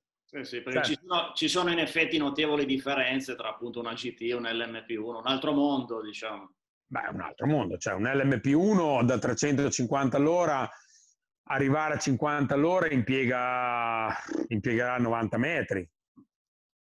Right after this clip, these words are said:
Speaker 2: se li impiega,
Speaker 1: Sì,
Speaker 2: forse
Speaker 1: sì.
Speaker 2: anche meno. Un G T da trecentotrenta all'ora arrivare a,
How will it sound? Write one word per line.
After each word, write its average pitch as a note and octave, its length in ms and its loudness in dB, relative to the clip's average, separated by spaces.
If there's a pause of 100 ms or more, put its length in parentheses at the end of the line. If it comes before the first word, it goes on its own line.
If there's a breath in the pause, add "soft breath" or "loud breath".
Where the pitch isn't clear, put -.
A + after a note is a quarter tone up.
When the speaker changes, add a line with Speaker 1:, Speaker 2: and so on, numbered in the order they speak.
(300)
Speaker 2:
se - 160 -2
li A2+ 80 2
impiega, G#2+ 600 0 (520)
Speaker 1:
Sì, A#2 160 -12
Speaker 2:
forse C#3 220 0
Speaker 1:
sì. - 40 -4
Speaker 2:
anche G#2+ 180 -4
meno. A2+ 420 -2 (680)
Un D3 100 4
G C#3+ 180 4
T A#3 480 2 (160)
da C3 200 0
trecentotrenta C#3+ 800 0
all'ora D#3 360 4
arrivare B2 520 2
a, A#2+ 160 0